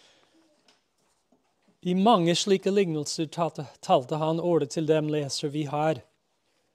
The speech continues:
Og Markus har valgt å dele kun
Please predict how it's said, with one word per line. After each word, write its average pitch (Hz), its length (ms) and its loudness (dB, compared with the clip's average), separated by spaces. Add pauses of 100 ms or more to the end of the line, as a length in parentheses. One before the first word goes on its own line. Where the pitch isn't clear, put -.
(760)
Og 190 140 -2
Markus 214 680 0
har 185 320 6
valgt 170 720 2
å 196 160 2
dele 175 460 4 (100)
kun 196 460 -2